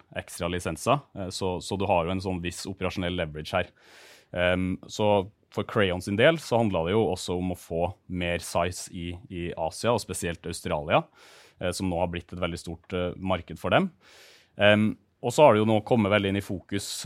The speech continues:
nå, eh, spesielt etter Q to, eh, fordi man så at kanskje marginen i Asia ikke var,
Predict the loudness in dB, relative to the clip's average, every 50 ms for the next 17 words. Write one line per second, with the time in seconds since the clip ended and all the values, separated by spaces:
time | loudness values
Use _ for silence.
0 | -4 -4 -2 -2 0 0 -2 -2 -4 -8 -16 _ -10 -8 -6 -4 -4 -4 -6 -6
1 | -10 -8 -6 -6 -4 -2 0 2 2 2 0 -2 -4 -4 -6 -8 -6 -4 -2 -2
2 | -2 -2 0 0 0 0 0 -4 _ _ -10 -8 -6 -6 -6 -6 -6 -4 -4 -2
3 | -2 -2 -2 -2 -4 _ _ -4 -2 -2 -2 -4 -6 -4 -2 0 0 0 -2 -4
4 | -6 -8 _ -20 -10 -6 -4 -4 -4 -4 -2 -2 -2 -2 -2 -4 -6 -6 -6 -4
5 | -2 -2 -2 -2 -2 0 0 0 0 -2 -4 -8 -8 -4 0 0 0 0 -2